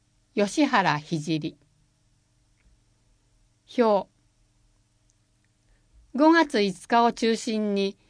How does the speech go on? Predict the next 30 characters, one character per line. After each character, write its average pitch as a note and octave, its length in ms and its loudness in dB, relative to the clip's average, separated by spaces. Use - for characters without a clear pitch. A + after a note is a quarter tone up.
一 D#4 240 0
月 - 260 -16
く - 180 -4
ら G3+ 200 2
い D3+ 160 -6
空 D4+ 240 6
に A3 120 2
泳 A#3 400 4
い G3+ 40 -2
で F#3 160 0
い E3 80 -2
る E3+ 140 -6
鯉 A3+ 240 -2
の A3+ 160 0
ぼ G3 120 0
り D#3+ 140 -2
は、 D#3 220 -2
季 - 140 -14
節 D#4 280 0
の A3 140 0
変 G#3 260 -2
化 F#3 140 -2
で E3 260 -4
強 C#4+ 320 4
さ F#3 180 0
や E3 220 0
方 C#4 260 2
向 B3+ 240 0
な A3+ 180 0
ど、 F3+ 200 -2